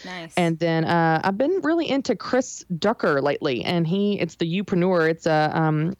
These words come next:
Speaker 2: a U K based podcast, but he has some really cool people on talking about membership sites and, um, courses and how to monetize your content. So for anyone that's kind of an online business or online personality, those are some that I think would probably really be,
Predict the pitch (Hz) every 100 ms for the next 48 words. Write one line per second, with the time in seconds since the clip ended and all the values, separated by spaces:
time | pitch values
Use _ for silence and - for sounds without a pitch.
0 | - 156 151 147 - 156 175 175 165 175
1 | 165 156 160 - - - 160 175 160 156
2 | - 160 151 - - - 208 233 240 180
3 | 175 170 196 220 202 175 - 180 175 160
4 | 160 - 160 175 170 156 147 147 160 160
5 | - - 165 170 180 - - - 156 147
6 | 147 147 147 - 151 147 147 - - -
7 | - - - 247 - 208 202 202 - -
8 | 165 151 147 135 160 165 156 151 147 143
9 | 156 - 165 156 151 - 151 170 202 196
10 | - 156 - - 180 185 165 151 - 160
11 | 147 - 151 160 165 165 160 160 - -
12 | - _ _ 170 165 170 165 160 - 139
13 | 156 156 151 151 - 156 - 156 151 151
14 | 151 151 165 180 170 - 165 151 147 143
15 | 151 147 143 - 156 156 147 139 156 147
16 | 139 139 135